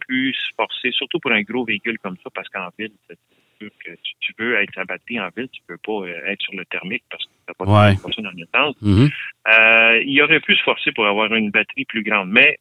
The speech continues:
Speaker 1: tu sais, on sait, Stellantis s'en tord dans, dans cette course, euh, aux batteries. Euh, et là, c'est à souhaiter que ça va s'accélérer parce qu'avec la nouvelle loi canadienne qui s'en vient, euh,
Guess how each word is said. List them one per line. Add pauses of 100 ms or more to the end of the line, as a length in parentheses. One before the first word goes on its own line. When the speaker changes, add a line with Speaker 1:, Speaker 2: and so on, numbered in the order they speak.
Speaker 1:
tu
sais,
on (100)
sait,
Stellantis (800)
s'en (100)
tord
dans,
dans (100)
cette
course,
euh,
aux
batteries. (800)
Euh, (120)
et
là, (100)
c'est
à
souhaiter
que
ça
va
s'accélérer
parce
qu'avec
la
nouvelle (120)
loi
canadienne
qui
s'en (120)
vient, (520)
euh,